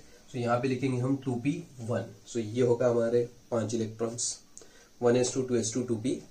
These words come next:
one। So, ये है हमारे boron का electronic configuration। Boron के बाद हमें देखना है कार्बन का।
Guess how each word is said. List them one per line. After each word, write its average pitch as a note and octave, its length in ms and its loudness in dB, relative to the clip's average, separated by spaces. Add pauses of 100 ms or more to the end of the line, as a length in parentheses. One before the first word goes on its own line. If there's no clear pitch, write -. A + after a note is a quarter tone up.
one। A2+ 240 -4 (1160)
So, A#2+ 220 0
ये B2 240 4
है B2 160 0
हमारे A#2 260 2
boron G#2+ 380 2
का A#2+ 300 -2
electronic A2+ 640 -4
configuration। F#2+ 680 -8 (1040)
Boron C#3+ 340 6
के D#3+ 80 2
बाद D3+ 180 6
हमें D#3 180 6
देखना D3 220 2
है D3 120 4
कार्बन B2 440 4
का। C3 260 -4